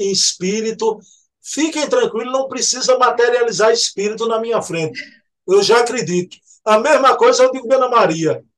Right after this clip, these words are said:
Ah, diga à sua amiga, e eu li, você me mostrou, eu achei muito engraçado. Olha, não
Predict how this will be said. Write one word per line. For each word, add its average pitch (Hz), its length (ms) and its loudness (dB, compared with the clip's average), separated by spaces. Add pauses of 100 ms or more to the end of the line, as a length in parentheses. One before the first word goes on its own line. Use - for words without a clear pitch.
(140)
Ah, 226 180 -4
diga 247 380 0
à 226 40 2
sua 233 360 2
amiga, 202 360 -2
e 269 60 -2
eu 226 220 4
li, 214 420 0
você 196 320 2
me 214 140 0
mostrou, 196 340 2
eu 214 60 4
achei 208 220 2
muito 226 220 -6
engraçado. 202 800 0 (540)
Olha, 220 320 4
não 311 260 2